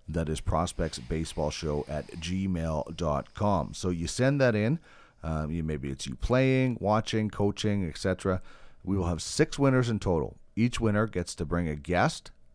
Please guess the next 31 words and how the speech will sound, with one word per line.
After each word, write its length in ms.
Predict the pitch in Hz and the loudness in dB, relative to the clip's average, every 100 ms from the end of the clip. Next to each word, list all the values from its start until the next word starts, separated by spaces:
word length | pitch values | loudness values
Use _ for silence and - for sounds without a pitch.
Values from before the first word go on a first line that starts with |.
| - | -10
to 100 | - | -4
watch 360 | 80 82 98 135 | 0 0 2 0
a 40 | |
game, 380 | 117 107 104 107 | 0 2 2 0
fan 300 | - 98 104 | -2 -2 0
appreciation 720 | - 110 107 104 92 90 95 | 0 -2 -2 0 0 0 0
night 240 | 90 90 | 0 0
from 180 | - 82 | -2 -4
a 60 | 78 | -4
suite 400 | - 104 135 - | -4 2 2 2
hosted 380 | 95 95 - 80 | -2 -4 -4 -2
by 100 | 80 | -2
myself, 560 | 73 76 - 117 151 - - - - - - | -2 -4 2 2 2 -4 -20 -20 -20 -18 -6
as 240 | 78 80 | -6 -2
well. 180 | 90 87 | 0 0
One 240 | 76 98 | 2 0
person 380 | 98 104 101 101 | 2 2 2 0
from 200 | 92 90 - | -2 -4 -2
each 240 | 98 92 | -4 -2
winner 280 | 85 95 80 | 0 2 0
will 140 | 78 | -2
get 180 | 78 87 | -2 -6
to 80 | - | -4
take 280 | - 85 - | -4 -4 -4
batting 360 | 80 80 87 | -2 0 -2
practice 440 | 82 80 73 - 76 | -2 -2 -2 -6 -10
before 400 | - - 85 80 | -8 -8 -4 -2
the 120 | 76 | -2
game. 340 | 71 80 69 60 | -4 -4 -4 -8
Such 320 | - 98 | -6 -6
a 80 | - | -4